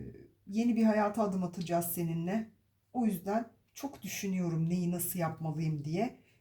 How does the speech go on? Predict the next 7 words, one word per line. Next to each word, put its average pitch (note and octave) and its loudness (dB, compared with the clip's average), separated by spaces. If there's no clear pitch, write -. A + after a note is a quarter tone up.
Bunları G3+ 0
bilmeni F3 2
isterim," F3+ -2
dedi. D#3+ -4
Ve G3+ -2
gerçek F#3 0
hazine. D#3 -2